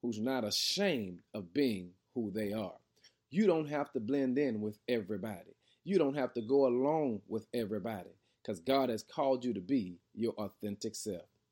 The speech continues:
And if you want to be blessed today, don't blend in. As you gather around the dinner table, as you gather with family and friends this week,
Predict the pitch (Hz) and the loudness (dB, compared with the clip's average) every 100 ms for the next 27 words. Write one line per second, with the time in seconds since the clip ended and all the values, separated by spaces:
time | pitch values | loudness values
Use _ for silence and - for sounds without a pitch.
0 | _ _ - 117 120 120 113 131 143 143 | _ _ -4 0 0 0 -2 0 2 0
1 | 127 147 147 - 101 101 80 - _ _ | 0 0 0 -2 -4 -4 -6 -14 _ _
2 | _ _ 131 117 85 - _ _ - 107 | _ _ 2 2 0 -10 _ _ -6 -2
3 | 101 95 98 90 - _ _ _ - 107 | -2 -2 -4 -6 -10 _ _ _ -6 -2
4 | 107 101 131 139 147 160 160 156 190 180 | 0 4 4 4 4 2 -2 0 2 2
5 | 143 120 92 _ _ _ - 104 107 131 | 0 -2 -2 _ _ _ -8 -6 0 2
6 | 139 147 147 147 147 156 151 165 160 131 | 4 2 2 0 0 0 -4 -6 -4 -2
7 | 117 120 113 92 | -2 -2 -4 -4